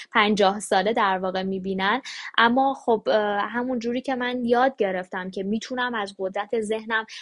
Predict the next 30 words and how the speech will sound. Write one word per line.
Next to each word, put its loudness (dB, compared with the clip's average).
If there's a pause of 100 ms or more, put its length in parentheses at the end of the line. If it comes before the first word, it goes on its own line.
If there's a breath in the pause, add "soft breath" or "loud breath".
(140 loud breath)
و 4
افکارم 2
استفاده -4
بکنم، -4 (380 loud breath)
گفتم 2
چقدر 4
خوبه، 2
پس -4
هدفی 0
رو -2
که -6
من -2
می‌خوام -4
سالهای 2
بعد 2
بهش -2
پی-، -4 (160)
دست -2
پیدا -4
بکنم، -2 (320 loud breath)
از 4
همین -4
الان 0
برای 2
رسیدن -2
بهش 0 (220 loud breath)
تلاش 4
بکنم -4
و 0
شاید 0